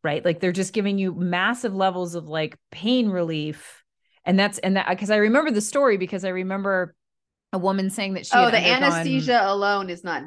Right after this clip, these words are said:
Speaker 2: is not taking the pain away. Is that what you mean?
Speaker 1: That's, that's what I mean. Like, that's, it was a story of a woman.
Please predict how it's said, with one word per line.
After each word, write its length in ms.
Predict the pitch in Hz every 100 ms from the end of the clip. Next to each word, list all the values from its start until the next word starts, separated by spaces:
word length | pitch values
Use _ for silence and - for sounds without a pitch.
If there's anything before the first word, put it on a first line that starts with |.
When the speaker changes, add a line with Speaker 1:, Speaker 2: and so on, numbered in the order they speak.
| -
Speaker 2:
is 160 | 165 175
not 180 | 165
taking 300 | - 185 151
the 60 | 135
pain 260 | 156 170 147
away. 180 | 104 -
Is 120 | -
that 120 | -
what 180 | 156 -
you 60 |
mean? 240 | 185 180 185
Speaker 1:
That's, 220 | 226 220
that's 320 | 208 220 214
what 80 | 220
I 80 | 196
mean. 160 | 190
Like, 160 | 165 156
that's, 240 | 185 175
it 100 | -
was 180 | 170 170
a 60 | 175
story 540 | - 226 220 214 180
of 100 | 170
a 40 | 165
woman. 540 | 165 185 175 165 160